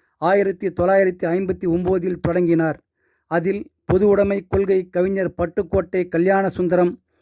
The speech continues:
தமிழ் மனம் பரப்ப என்று பாராட்டி கவிதைகள் எழுதினார். பிரிட்டிஷ் ஆட்சி காலத்திலிருந்து நாடு விடுதலை அடையும் வரை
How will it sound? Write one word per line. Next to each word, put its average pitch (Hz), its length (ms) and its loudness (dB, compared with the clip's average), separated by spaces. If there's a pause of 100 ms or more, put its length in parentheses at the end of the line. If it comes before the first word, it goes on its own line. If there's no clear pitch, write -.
(280)
தமிழ் 202 320 -2
மனம் 185 340 -2
பரப்ப 185 500 0
என்று 180 400 0
பாராட்டி 180 720 0
கவிதைகள் 175 560 -2
எழுதினார். 156 580 0 (580)
பிரிட்டிஷ் 175 500 -2
ஆட்சி 180 360 0
காலத்திலிருந்து 185 920 -2 (400)
நாடு 185 420 2
விடுதலை 185 400 0
அடையும் 185 300 -2
வரை 175 360 0